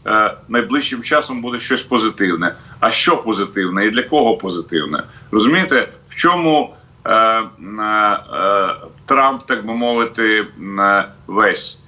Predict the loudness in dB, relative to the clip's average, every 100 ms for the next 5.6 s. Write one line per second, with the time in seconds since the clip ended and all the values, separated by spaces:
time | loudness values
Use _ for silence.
0 | -18 -6 0 2 0 -8 -20 -20 -14 -2
1 | 2 4 2 -2 -14 -20 -20 -20 -8 -2
2 | 2 4 2 0 -8 -16 -4 -2 2 2
3 | 0 -4 -10 -14 -20 -20 -20 -20 -20 -12
4 | -4 0 4 2 2 -4 -12 -20 -20 -20
5 | -20 -18 -4 0 0 0